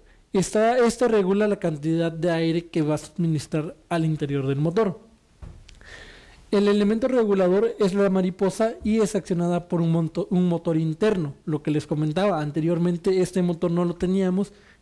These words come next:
y era controlado por medio de un chicote. Mi compañera Karen ya les había comentado ahorita de lo que es el, el sensor de posición de pedal,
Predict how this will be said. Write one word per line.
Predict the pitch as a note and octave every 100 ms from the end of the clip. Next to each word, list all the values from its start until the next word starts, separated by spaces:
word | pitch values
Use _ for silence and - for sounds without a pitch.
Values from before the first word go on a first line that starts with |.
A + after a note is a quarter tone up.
| -
y | F3+
era | F3
controlado | F3 D3+ D3+ E3+ F#3+
por | E3+
medio | D#3 D#3 D#3+
de | D3+
un | D3
chicote. | - D#3+ A3 F#3+ - - _ - - - -
Mi |
compañera | D#3+ F3+ F3+ F#3 F#3+ G#3+ A3+
Karen | A3+ G#3+ G#3+ G3+
ya | F#3+
les | F#3+ -
había | E3 E3+
comentado | E3+ E3 D3+ D#3+ D#3+
ahorita | D#3+ F3+ F3+ F3
de | E3+
lo | E3
que | D#3 F3
es | E3+ - _ -
el, | D#3+ D#3+ D3+ D3 C#3 - - -
el | E3+ E3 D#3+ D#3 D3+ C#3+ - - -
sensor | - E3+ F#3+
de | F#3+
posición | F#3+ D#3 - F#3+
de | G3
pedal, | G3+ G3 F#3+ A#3